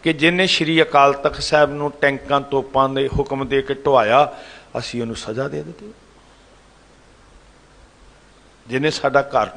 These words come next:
ਢਾਉਣ ਦਾ ਯਤਨ ਕੀਤਾ, ਅਸੀਂ ਉਹਨੂੰ ਸ-, ਸਾਨੂੰ ਕੋਈ ਇਹਦੇ ਤੇ ਗਿਲਾ ਸ਼ਿਕਵਾ ਨਹੀਂ ਹੈ।" ਹੁਣ ਇਹਨੂੰ ਕਹਿੰਦੇ ਆ ਜ਼ਿੰਦਗੀ ਅੰਦਰ ਸਵੈ ਮਾਣ ਕਮਾਉਣਾ, ਸੱਚ ਕਮਾਉਣਾ, ਅਣਖ ਕਮਾਉਣੀ।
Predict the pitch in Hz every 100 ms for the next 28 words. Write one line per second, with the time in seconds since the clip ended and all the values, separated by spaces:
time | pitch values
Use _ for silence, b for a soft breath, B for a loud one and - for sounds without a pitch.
0 | 143 127 101 127 131 131 139 139 117 -
1 | 113 113 139 - - _ _ b b b
2 | b b b b _ _ _ _ - 143
3 | 165 170 202 202 185 - 175 196 208 220
4 | 240 208 208 202 156 147 143 135 - 120
5 | 101 95 B B B B B _ _ 143
6 | 180 - 196 214 214 196 202 202 190 -
7 | B B B B B B B B _ _
8 | _ _ _ _ 117 127 147 143 160 147
9 | 131 135 131 - - - - - 139 139
10 | 143 131 123 117 - 113 107 104 104 -
11 | 131 135 - 127 117 110 113 113 156 165
12 | - - 110 98 -